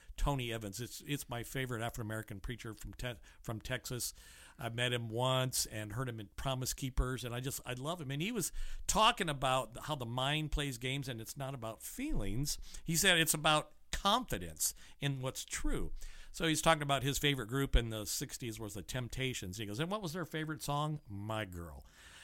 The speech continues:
And he says, so he said, "Remember the lyrics?" He said, "I have, uh, when it's cold outside, I have the month of May. When it's dark outside, I have the suns that ray." Where, what? So you ask, "How could that be?" Well, it's my girl.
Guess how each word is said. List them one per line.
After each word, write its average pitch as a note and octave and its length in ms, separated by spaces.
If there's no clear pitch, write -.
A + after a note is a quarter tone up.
And D#3 120
he D#3 60
says, D#3 280
so D3 500
he D3 220
said, C3 460
"Remember C#3+ 320
the E3 120
lyrics?" D#3+ 480
He C3+ 100
said, C3 220
"I D3 180
have, C#3 320
uh, C3 220
when C#3+ 140
it's C3+ 160
cold E3+ 360
outside, C#3+ 640
I A#2+ 100
have A#2 240
the G#2+ 80
month A#2+ 380
of A2+ 160
May. A#2 380
When B2 140
it's A2+ 120
dark A#2+ 320
outside, A#2+ 480
I A2 80
have A2+ 260
the A#2 120
suns B2 420
that A#2 140
ray." A2 260
Where, C3+ 300
what? A2+ 520
So - 140
you D#3+ 240
ask, F#3 320
"How F3 180
could F3 200
that D#3+ 200
be?" E3+ 140
Well, D3+ 200
it's - 220
my E3+ 360
girl. G2+ 260